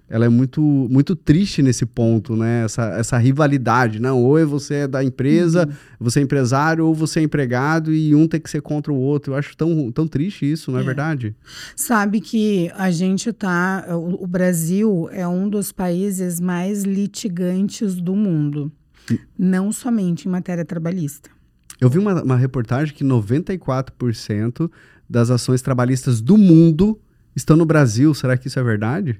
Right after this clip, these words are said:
Speaker 2: Não duvido.
Speaker 1: <laughs>
Speaker 2: Eu não sei por estatística, mas, assim, de fato, a gente tem um volume esmagador de ações judiciais.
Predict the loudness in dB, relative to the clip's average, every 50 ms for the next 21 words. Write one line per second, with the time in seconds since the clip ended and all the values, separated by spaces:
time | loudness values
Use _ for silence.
0 | -6 -2 2 2 4 4 2 2 2 2 2 2 2 4 4 4 4 2 2 4
1 | 4 4 4 4 2 0 0 0 -2 -2 -4 -8 -10 _ -12 -8 -4 -4 -4 -4
2 | -6 -10 -10 -4 -2 0 2 4 4 4 6 6 6 4 4 2 2 2 2 2
3 | 2 2 2 4 4 2 0 2 0 0 0 0 -2 0 2 2 2 2 0 -4
4 | -2 0 2 2 4 4 2 2 0 0 -2 -2 -2 -2 0 0 0 2 0 0
5 | -2 -2 -6 -6 -2 2 2 2 2 2 -2 -4 -6 -4 -4 -2 -2 -2 -2 -2
6 | -2 -4 -4 -8 -8 -4 -2 0 0 2 2 0 0 0 -2 0 0 0 0 -2
7 | -2 -4 -4 -4 -2 -2 -2 -2 -2 -2 -2 -2 -2 -2 -4 -4 -4 -4 -4 -2
8 | -2 0 0 0 0 -2 -2 -2 -2 -4 -4 -6 -6 -4 -2 -2 0 0 -2 -4
9 | -6 -6 -6 -4 -2 -2 -2 -2 -6 -8 -10